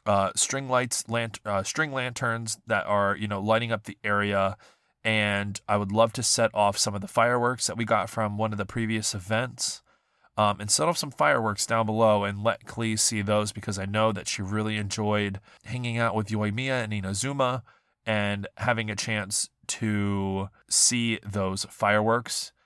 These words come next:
And I have crafted, uh, a couple fireworks that match Klee's aesthetic. I think that she'd really like those. They're mostly, like,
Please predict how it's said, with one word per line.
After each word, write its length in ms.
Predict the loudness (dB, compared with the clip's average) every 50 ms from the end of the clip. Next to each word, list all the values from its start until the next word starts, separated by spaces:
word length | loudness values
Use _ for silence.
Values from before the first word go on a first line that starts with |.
| _ _ _ _ _ _ -4
And 280 | -2 0 0 0 0 4
I 160 | 6 6 6
have 320 | 8 6 4 2 2 -4 -16 _ _ _ _ _ _ _ _ _ _ _ _ _ -2
crafted, 640 | 2 4 4 4 4 0 -4 -4 -2 -2 -2 -4 -8 -10 _ -2
uh, 240 | -2 0 0 -2 -2
a 80 | -4
couple 260 | -2 0 0 0 -2 -2
fireworks 720 | 0 2 4 6 6 6 4 4 2 2 0 -2 -6 -6 -2
that 340 | 2 4 4 6 4 4 0 _ _ _ -16
match 560 | -12 -8 -4 0 0 0 0 0 -4 -8 -10 -10 _ _
Klee's 320 | -10 -4 -2 0 0 -2 -2
aesthetic. 540 | -4 -6 -2 0 2 2 2 0 -6 -10 _ _ _ _ _ _ _ _ -6
I 60 | -6 -4
think 180 | -4 -4 -4
that 120 | -4 -2 -2
she'd 180 | -4 -4 -2
really 220 | -2 0 0 0 0
like 240 | 0 -2 -2 -2
those. 300 | -2 -2 -2 -2 -2 -2
They're 240 | -2 -2 -2 -2 -2 -4
mostly, 360 | -4 -4 -4 -4 -4 -4 -2
like, 240 | -2 -4 -4 -6